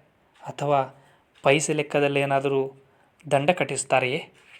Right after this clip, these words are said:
ಅಜ್ಜನ ಕಥೆಯೊಂದಿಗೆ ಸಾಗಿ ಬಂದ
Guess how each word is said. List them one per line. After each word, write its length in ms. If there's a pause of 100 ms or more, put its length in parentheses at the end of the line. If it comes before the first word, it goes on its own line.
(760)
ಅಜ್ಜನ 340
ಕಥೆಯೊಂದಿಗೆ 800 (220)
ಸಾಗಿ 360
ಬಂದ 220